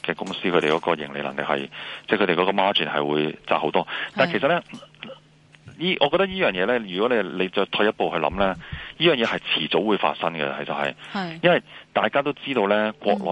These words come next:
Speaker 1: 嗰啲藥呢係偏貴嘅。
Speaker 2: 嗯。
Speaker 1: 係偏貴嘅。噉你話今-，就算今日唔減，佢都總會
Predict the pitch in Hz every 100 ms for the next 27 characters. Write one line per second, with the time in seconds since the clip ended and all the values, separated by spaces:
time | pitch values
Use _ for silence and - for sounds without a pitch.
0 | 85 98 110 117 101 78 92 98 98 80
1 | 76 - - - 101 95 - 69 67 69
2 | 71 - 220 202 170 165 - - 101 -
3 | 160 101 76 78 76 - - - - 175
4 | 180 104 - - - 165 165 139 113 131
5 | 131 156 135 82 76 76 101 110 107 -
6 | - - 127 143 - 82 98 127 113 92
7 | 92